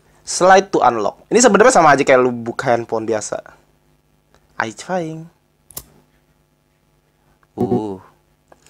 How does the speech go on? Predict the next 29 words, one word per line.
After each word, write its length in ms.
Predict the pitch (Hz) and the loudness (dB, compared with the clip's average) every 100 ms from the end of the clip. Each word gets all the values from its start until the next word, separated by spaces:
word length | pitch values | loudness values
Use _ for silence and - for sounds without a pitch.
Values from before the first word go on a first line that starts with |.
| _ | _
System 320 | - 131 139 131 | -8 -4 -4 -2
failure. 440 | 127 107 98 90 - | -2 -2 -4 -6 -16
S-, 200 | - - | -20 -20
ga-, 280 | - - 107 | -14 -4 -4
kegagalan 400 | 110 107 104 104 | -2 -2 -2 -4
sistem. 400 | 104 104 107 107 | -6 -8 -6 -4
Your 80 | 110 | -6
device 280 | 110 135 135 | -4 -4 -2
is 160 | 117 113 | -4 -4
run 240 | 113 107 | -4 -6
problem. 480 | 104 98 104 147 175 _ _ _ - | -2 -2 -2 -6 -6 _ _ _ -12
Need 160 | 123 | -8
to 80 | 120 | -6
reset. 240 | 113 104 - | -8 -10 -12
To 160 | 110 | -10
reset. 340 | 107 110 104 98 | -6 -6 -8 -6
Do 140 | 117 | -4
you 80 | 151 | 0
want 160 | 175 170 | 0 0
to 60 | |
restore 320 | 127 113 117 | -4 -4 -4
your 160 | 110 101 | -4 -6
device, 340 | 104 107 110 - | -6 -6 -6 -6
uh, 240 | 110 104 | -6 -4
earlier, 320 | 107 104 104 - - - - - - - | -4 -4 -6 -8 -14 -20 -20 -20 -20 -16
an 160 | 113 110 | -12 -10
earlier 400 | 107 101 101 - | -8 -6 -6 -2
time? 340 | 113 139 175 | -2 -2 -6
Yes. 460 | 113 98 - - | -8 -8 -8 -12